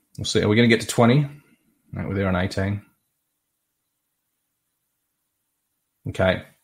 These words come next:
Let's do the draw. So, good luck, everyone. We'll see who the winner is.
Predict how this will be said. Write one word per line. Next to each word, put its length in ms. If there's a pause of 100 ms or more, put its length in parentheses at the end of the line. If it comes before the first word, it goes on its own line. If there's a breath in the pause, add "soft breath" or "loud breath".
(160)
Let's 160
do 120
the 60
draw. 440 (560)
So, 200
good 200
luck, 180
everyone. 300
We'll 80
see 180
who 80
the 60
winner 240
is. 360